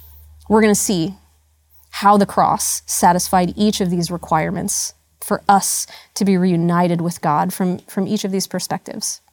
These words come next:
And I hope you'll join us for every single week of it. Let's pray.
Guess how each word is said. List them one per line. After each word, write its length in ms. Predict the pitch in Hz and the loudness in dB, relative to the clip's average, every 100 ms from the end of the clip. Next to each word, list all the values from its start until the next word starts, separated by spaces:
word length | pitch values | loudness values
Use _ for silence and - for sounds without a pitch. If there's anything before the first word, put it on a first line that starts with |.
| _ _ - | _ _ -8
And 100 | 202 | -2
I 40 | 208 | 0
hope 200 | 214 214 | 0 0
you'll 120 | 208 | 0
join 260 | 190 180 160 | 0 0 -2
us 300 | 196 - - | -4 -6 -10
for 160 | - - | -8 -2
every 260 | 190 208 | 2 2
single 440 | - 190 185 175 - - _ - | 0 0 0 -2 -4 -14 _ -14
week 160 | - | -12
of 80 | - | -10
it. 160 | - - _ _ _ _ _ _ _ - | -10 -14 _ _ _ _ _ _ _ -10
Let's 140 | 190 | -10
pray. 240 | - - | -10 -14